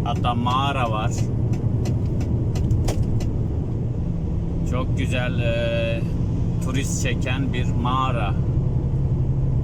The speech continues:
Ne diyeyim, içeride çok güzel sarkıtlar, dikitler var. Hele bir oda var ki arkadaşlar, elmas, zümrüt gibi, adeta sanki döşenmiş gibi. Çok güzel kristallerden oluşmuş.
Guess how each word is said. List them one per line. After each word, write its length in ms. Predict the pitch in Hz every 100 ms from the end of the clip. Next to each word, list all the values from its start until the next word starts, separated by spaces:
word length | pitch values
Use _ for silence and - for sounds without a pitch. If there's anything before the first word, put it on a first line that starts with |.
| - - - - - - - - - - - - - - - - - - - - - -
Ne 200 | - -
diyeyim, 180 | 123 127
içeride 640 | 135 139 127 - 131 131 131 - - - - - - -
çok 260 | 135 - -
güzel 360 | 135 - 120 - - - - - - - - -
sarkıtlar, 920 | - 120 123 - 143 - 127 127 127 -
dikitler 580 | - - 123 120 120
var. 280 | 120 110 110 -
Hele 240 | 117 131
bir 160 | 131 135
oda 440 | 117 123 143 131
var 180 | 131 139
ki 160 | 127 127
arkadaşlar, 760 | 120 - 131 117 - - 98 - - - -
elmas, 540 | 120 127 135 135 -
zümrüt 520 | 139 139 139 151 143
gibi, 160 | 120 120
adeta 480 | 123 123 123 131 123
sanki 460 | 139 131 117 131
döşenmiş 640 | - - 127 127 127 139 110
gibi. 260 | 107 -
Çok 360 | - 131 139 -
güzel 340 | - 120 117
kristallerden 840 | - 117 113 120 117 120 117 123 117
oluşmuş. 480 | - 107 - -